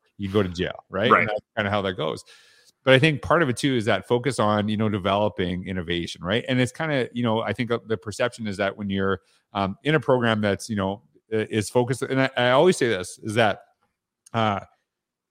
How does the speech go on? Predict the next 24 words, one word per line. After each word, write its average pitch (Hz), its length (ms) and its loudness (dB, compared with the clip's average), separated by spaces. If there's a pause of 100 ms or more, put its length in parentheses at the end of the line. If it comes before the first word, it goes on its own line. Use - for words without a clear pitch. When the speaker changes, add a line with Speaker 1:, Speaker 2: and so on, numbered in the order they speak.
(120)
Speaker 1:
there 139 160 6
is 147 100 4
a 139 60 0
difference 120 320 0
between 120 640 -2
your 104 160 -4
smartest 139 420 -2
kids 135 260 -2
and 107 120 -2
your 101 100 -2
most 101 240 -4
academically 92 560 -4
gifted. 80 380 -12
'Cause 110 120 -4
I 110 80 2
think 110 220 -4
when 107 160 -4
we 107 80 -4
say 127 140 -2
academically 107 560 -2
gifted, 98 440 -4
it's - 220 -10
sometimes 135 540 -4
kids - 640 -6